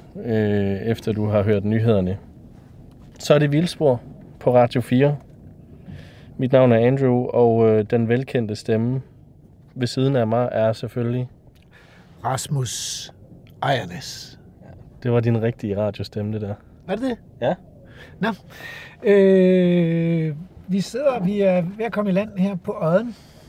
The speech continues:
Speaker 2: Øh, og det er næste etape af vores sommertur. Vi er på vej til Sverige, og jeg glæder mig.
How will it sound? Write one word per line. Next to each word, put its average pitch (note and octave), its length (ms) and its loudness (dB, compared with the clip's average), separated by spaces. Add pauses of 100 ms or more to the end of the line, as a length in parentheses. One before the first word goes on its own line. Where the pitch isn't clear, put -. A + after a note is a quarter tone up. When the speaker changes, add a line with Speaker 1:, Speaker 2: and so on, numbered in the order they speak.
(400)
Speaker 2:
Øh, E3 680 -2
og E3+ 200 -8
det F#3+ 80 -2
er F#3 40 0
næste F#3 380 -2
etape E3 440 -6
af G3+ 80 -10
vores E3 200 -6 (880)
sommertur. F#3 440 -8 (600)
Vi E3+ 80 -2
er E3 40 2
på E3 80 -2
vej F#3+ 160 0
til F3+ 120 -4
Sverige, G3 340 0 (1080)
og - 60 -8
jeg A2+ 80 -6
glæder D#3 200 0
mig. C#3 100 -2